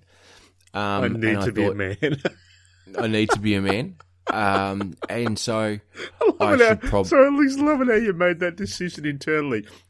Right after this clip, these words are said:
Speaker 2: "I need to be a man." <laughs>
Speaker 1: Well, yes. Well, 'cause I looked like I was fourteen.
Speaker 2: Oh,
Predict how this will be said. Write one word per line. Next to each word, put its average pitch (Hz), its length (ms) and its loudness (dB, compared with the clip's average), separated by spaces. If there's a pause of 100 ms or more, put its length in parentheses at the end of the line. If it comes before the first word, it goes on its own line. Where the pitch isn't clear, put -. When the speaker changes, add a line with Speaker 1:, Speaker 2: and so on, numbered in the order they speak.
Speaker 2:
"I 107 140 2
need 107 320 -6
to 110 80 -6
be 110 140 -4
a 107 60 -2
man." 101 520 -4 (240)
<laughs> - 60 -12 (400)
Speaker 1:
Well, 165 640 -2 (680)
yes. - 420 -2 (720)
Well, 233 120 0
'cause 247 200 -2
I 254 60 0
looked 233 400 -4
like 202 240 -6
I 139 80 0
was 117 240 -4
fourteen. 123 960 -2 (180)
Speaker 2:
Oh, 151 960 -12